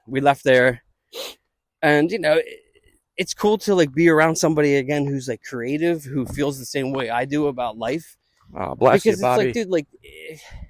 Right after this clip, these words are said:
Speaker 1: first off, so many people are sad. I was talking, having a conversation with my son the other day. I was just like, "Dude, you, you notice how Dad's, like, most of the time pretty chill? Like, he doesn't yell at you all the time, but when he yells at you, you know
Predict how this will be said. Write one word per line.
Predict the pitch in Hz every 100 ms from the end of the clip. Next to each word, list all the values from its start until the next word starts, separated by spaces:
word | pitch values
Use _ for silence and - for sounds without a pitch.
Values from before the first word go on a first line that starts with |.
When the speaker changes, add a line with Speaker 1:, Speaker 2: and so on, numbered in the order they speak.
| _ _ _ _
Speaker 1:
first | - 262 196
off, | 170 160 _ _ _ _ _ _ _ _ _ -
so | -
many | 240 262
people | 202 185
are | 156
sad. | 135 - 113 87 - - -
I |
was | 156
talking, | - 214 202
having | 196
a | 175 -
conversation | 180 160 170 151 135
with |
my | 127
son | - 156 131
the |
other | 120 117
day. | 120 120
I | 123
was | 123
just | 135
like, | 143 131
"Dude, | 202 220 196 _ _ _ _ _ _ _
you, | 160 196
you | 185 196
notice | 226 233
how | 208 185
Dad's, | 185 190 180
like, | 185
most | 175 180 190
of | 170
the |
time | - 180 180 175
pretty | 190 180
chill? | - 185 190
Like, | 165 139
he | 139
doesn't | 165 160
yell | 156 165
at | 170
you | 160
all | 147 160
the | 160
time, | 175 160
but | 147 135
when | 143
he | 143
yells | 151 151
at | 156
you, | 156 151 151 -
you | -
know | 135 143 151